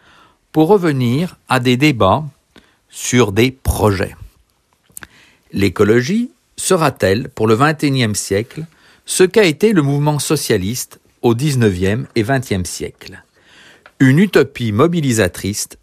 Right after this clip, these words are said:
qui va renouveler la politique. La question écologique touche à tous les aspects de la vie d'une société et elle est à ce titre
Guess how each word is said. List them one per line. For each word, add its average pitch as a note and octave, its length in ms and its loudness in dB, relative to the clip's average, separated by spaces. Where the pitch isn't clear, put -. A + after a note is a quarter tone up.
qui D3+ 160 -2
va B2+ 160 2
renouveler A#2 600 2
la F2+ 100 0
politique. - 680 -10
La - 100 -6
question - 380 -2
écologique A#2 840 0
touche A#3+ 300 0
à A#2+ 80 0
tous A#3 180 -4
les A#2+ 200 4
aspects A#2 320 0
de D3 140 2
la G#2+ 140 4
vie C#3 200 -4
d'une G#2 180 -4
société A2 720 -6
et G3+ 80 6
elle C#3 160 6
est D#3 180 0
à C3+ 80 4
ce - 160 -4
titre - 540 -14